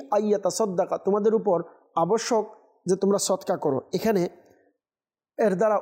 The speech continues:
উদ্দেশ্য এটা নয় যে এখানে ওয়াজিব বা অপরিহার্য নির্দেশ দিয়েছে, কেননা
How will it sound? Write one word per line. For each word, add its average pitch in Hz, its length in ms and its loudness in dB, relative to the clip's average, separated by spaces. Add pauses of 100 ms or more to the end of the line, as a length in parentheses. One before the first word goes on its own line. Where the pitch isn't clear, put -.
উদ্দেশ্য 185 460 2
এটা 180 220 2
নয় 202 220 2 (100)
যে 175 120 0
এখানে 202 220 2
ওয়াজিব 185 480 2
বা 175 140 0 (180)
অপরিহার্য 220 760 0 (360)
নির্দেশ 190 460 2
দিয়েছে, 151 400 0 (140)
কেননা 220 380 2